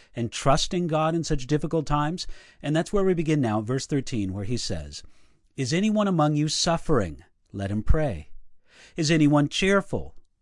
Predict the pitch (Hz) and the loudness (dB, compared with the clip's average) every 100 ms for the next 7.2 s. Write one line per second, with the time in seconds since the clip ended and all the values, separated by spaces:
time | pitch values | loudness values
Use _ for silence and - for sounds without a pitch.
0 | 147 160 156 143 - 160 139 127 - - | -2 0 2 0 0 0 0 0 -2 -2
1 | 147 127 87 67 53 - - - - _ | 0 0 -2 -10 -16 -18 -18 -20 -20 _
2 | 160 156 185 185 185 175 170 180 175 170 | -4 0 2 2 4 4 4 2 0 -2
3 | - 240 185 - - - - - 120 123 | 0 0 -2 -6 -14 -12 -12 -12 -4 0
4 | 151 220 - - 175 151 151 - 135 120 | 0 -2 -2 0 2 2 0 0 -2 -2
5 | 110 117 151 190 185 185 196 - 147 117 | -2 -2 0 -2 -4 -4 -6 -4 -4 -4
6 | - - 123 131 147 160 147 113 175 196 | -6 -8 -6 -4 -2 -4 -6 -2 0 0
7 | 131 175 | 0 -2